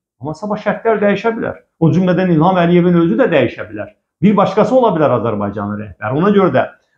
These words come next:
o Azərbaycana təsir mexanizmlərini sərtləşdirməkdən ötürü o münaqişənin uzanmasını istəyir. B M T Təhlükəsizlik Şurasında, baxın,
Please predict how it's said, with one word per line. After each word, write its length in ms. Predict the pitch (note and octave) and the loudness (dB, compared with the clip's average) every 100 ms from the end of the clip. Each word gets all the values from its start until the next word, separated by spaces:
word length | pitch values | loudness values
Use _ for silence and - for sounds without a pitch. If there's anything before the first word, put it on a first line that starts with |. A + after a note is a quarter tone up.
| _ | _
o 400 | F3 F#3 - - _ _ _ - | 2 2 2 -6 _ _ _ -2
Azərbaycana 600 | D3+ F3 E3 E3 F3+ G3+ | 2 2 2 2 0 0
təsir 520 | F#3 F#3 - C#4 C#4+ C3 - _ _ _ _ | 0 0 2 2 2 -2 -10 _ _ _ _
mexanizmlərini 800 | D#3 B2+ F3 F#3+ D#3+ E3+ D#3 E3 - | -4 0 0 2 2 2 2 2 0
sərtləşdirməkdən 800 | F3 F3 D#3+ - F3 E3+ D#3 F#3 | -2 0 -2 -2 -2 -2 -2 0
ötürü 480 | C#3 - D3 G#3 G#3 - _ _ - | 0 0 -2 -2 -4 -12 _ _ 0
o 400 | F#3 G3+ G3+ - _ _ | 2 2 0 -10 _ _
münaqişənin 920 | C#3+ E3 D#3+ D#3 - F3 D#3+ F#3+ - - | 0 2 2 0 -4 -4 -2 -2 -4 -6
uzanmasını 580 | E3 D3 D#3 C#3 C3+ C#3+ | 0 2 2 0 -2 -6
istəyir. 400 | - - _ - _ _ _ _ | -6 -10 _ -20 _ _ _ _
B 180 | C#3 F3 | 2 4
M 100 | E3+ | 2
T 140 | G3 G3 | 0 -2
Təhlükəsizlik 560 | D3 A#2+ D#3 C#3+ F#3 | -4 -2 -2 -4 -6
Şurasında, 600 | F3 C3+ B2 - B2 E3 | -10 -6 -6 -4 -4 -2
baxın, 380 | C#3+ C3 B2 B2 | -2 0 -2 -4